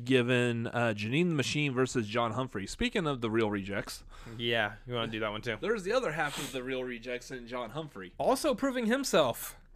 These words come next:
Speaker 2: Very capable in, in Inner Geekdom.
Speaker 1: Yeah, both of, both of the Real Rejects are fantastic so far. They just came out and you're like, "Oh, never knew y'all knew this much geek knowledge."
Speaker 2: But at the same time, I'm also not completely surprised. Again, like I've said it multiple times,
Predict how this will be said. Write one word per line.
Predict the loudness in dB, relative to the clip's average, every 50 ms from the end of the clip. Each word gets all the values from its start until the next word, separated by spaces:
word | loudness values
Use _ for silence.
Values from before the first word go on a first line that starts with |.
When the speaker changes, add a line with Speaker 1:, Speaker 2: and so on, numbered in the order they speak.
| -20 -20 -20 -16 -8
Speaker 2:
Very | 0 2 4 6 6 6
capable | 4 2 4 4 4 4 4 4
in, | 2 0 -4 -8 -12 -16 -14 -8 -4
in | -4 -4 -2
Inner | -2 0 0 0 0
Geekdom. | -2 -4 -6 -6 -6 -6 -6 -8 -10 -14 -18 -10 -4
Speaker 1:
Yeah, | 0 2 2 2 2
both | 0 -2 2 4 4 4 4 2
of, | 0 0 0 -2 -6 -8 -2
both | 2 4 4 4 2
of | 0 -2
the | 0
Real | 2 4 4 4 4
Rejects | 2 0 0 0 -2 -2 -2 -4 -8 -6 0
are | 2 4 6 6 4 2
fantastic | 2 2 2 4 4 2 2 4 6 6 4 4 2 0 -2 -2 -4 -10 -14
so | -2 2 2 4 4
far. | 4 2 4
They | 4 4 2
just | 2 0 -2 -4
came | -2 -2 0 0 2 2
out | 4 4 2
and | 2 2
you're | 4 4
like, | 6 6 6
"Oh, | 6 6 8 8 8 6 4 2 -4 -12 -20 -20 -20 -20 -14 -10
never | -6 -2 4 6 8 8 8 8 6
knew | 8 8 8
y'all | 10 10 10 10 10
knew | 8 6 6 6
this | 6 6 6 6 6
much | 4 4 4 2
geek | 2 0 0 2
knowledge." | 4 6 6 6 6 4 2 -2 -6 -10 -6 -2
Speaker 2:
But | 0 0 0
at |
the | 0 -2
same | -4 -2 -2 -2
time, | -2 -2 -2 0 0 0 -2 -4 -8 -6
I'm | -4 -2 2 2
also | 2 2 2 2 0 0 0
not | -2 -4 -4 -2 0 0 -2 -2 -4
completely | -8 -8 -8 -8 -8 -12 -10 -6 -4 -4 -4 -4 -4 -4 -4 -4
surprised. | -6 -8 -10 -10 -8 -4 -4 -2 -2 -2 -4 -4 -6 -6 -6
Again, | -6 -4 -2 0 0 0 0 -2 -4
like | -4 -4 -2 -2
I've | -2 -2
said | 0 0 0 0
it | 0 -2 -2 -4
multiple | -6 -6 -6 -6 -8 -6
times, | -6 -4 -4 -4 -6 -8 -10 -14